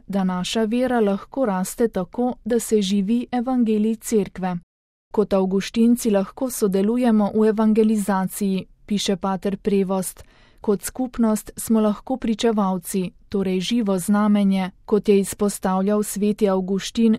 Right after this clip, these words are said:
z ozirom na krščansko skupnost, opisano v apostolskih delih. Obenem lahko postanemo sopotniki drugim,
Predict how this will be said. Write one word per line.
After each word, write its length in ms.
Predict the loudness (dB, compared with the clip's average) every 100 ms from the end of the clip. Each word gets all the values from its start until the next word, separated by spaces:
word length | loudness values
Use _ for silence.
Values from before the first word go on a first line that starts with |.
| -2
z 140 | 2
ozirom 460 | 2 4 0 2 2
na 120 | 2
krščansko 760 | -2 -6 -4 -2 -4 -4 -4
skupnost, 680 | -4 -4 -6 -2 0 0 -2 -4
opisano 680 | -4 0 -2 0 0 2 2
v 120 | 2
apostolskih 840 | 2 0 -2 -2 -2 -2 -2 0 0
delih. 500 | 2 0 0 -4 -10 _ _ _ _ -6
Obenem 520 | -2 0 2 2 4
lahko 400 | 4 2 -2 -4
postanemo 720 | -2 -4 -2 -2 2 2 2
sopotniki 800 | 0 -2 -2 -4 0 0 2 0
drugim, 500 | 2 2 2 0